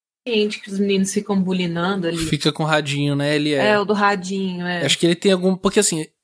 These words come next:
Speaker 2: não é especificado que ela tem, eu acho que é alguma espécie de, de poliomielite ou alguma coisa semelhante, assim, pra ter afetado,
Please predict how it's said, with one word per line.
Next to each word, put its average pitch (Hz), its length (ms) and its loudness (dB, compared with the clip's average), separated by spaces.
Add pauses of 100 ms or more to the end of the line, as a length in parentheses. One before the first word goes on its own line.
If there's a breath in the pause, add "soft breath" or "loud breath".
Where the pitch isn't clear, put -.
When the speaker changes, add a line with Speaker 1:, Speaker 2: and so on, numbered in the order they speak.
(120)
Speaker 2:
não 170 200 0
é 190 60 6
especificado 180 680 -2
que 185 120 -2
ela 190 160 2
tem, 156 360 0
eu 147 120 2
acho 147 180 0
que - 80 -4
é 175 40 0
alguma 170 380 0
espécie 175 600 0
de, 160 300 -12
de 147 120 -10
poliomielite 151 960 0
ou 151 60 0
alguma 151 220 -2
coisa 160 260 -2
semelhante, 175 640 2
assim, 135 180 -4
pra 131 120 -2
ter 139 120 -4
afetado, 139 640 -2